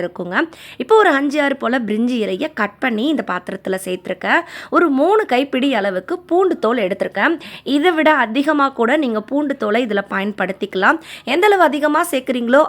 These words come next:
அந்த அளவு நல்லாவே கேக்குங்க. இந்த பூண்டு தோல் கூட நான் அடுத்து சேர்த்திருக்கிறது மஞ்சத்தூள். மஞ்சத்தூள் நல்லாவே கிருமி நாசினி. நம்ம உடம்புல எங்க வலி பட்டாலும் மஞ்சத்தூள் தடவும் போது அது நல்லாவே அந்த வலியை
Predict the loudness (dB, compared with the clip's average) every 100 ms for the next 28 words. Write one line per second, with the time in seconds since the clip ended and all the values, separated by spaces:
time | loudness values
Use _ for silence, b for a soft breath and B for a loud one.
0 | 0 -2 -2 -2 -2 0 -2 -2 -2 -2
1 | -2 -4 -4 -4 -6 -2 0 -2 B B
2 | B 0 0 2 2 2 2 2 0 0
3 | 0 2 0 -2 -4 -8 -6 -6 -6 -8
4 | -6 -2 0 0 -2 -4 0 0 0 B
5 | B 0 2 2 0 2 2 2 0 0
6 | 0 -2 -2 -2 0 -2 -4 -4 -4 -2
7 | -4 B B 2 4 6 4 2 0 -2
8 | 0 0 2 -2 -2 0 2 2 0 -2
9 | -4 -2 0 -2 0 0 0 -2 -4 0
10 | 0 0 B B -6 -4 -2 0 0 2
11 | 0 0 -4 -4 -2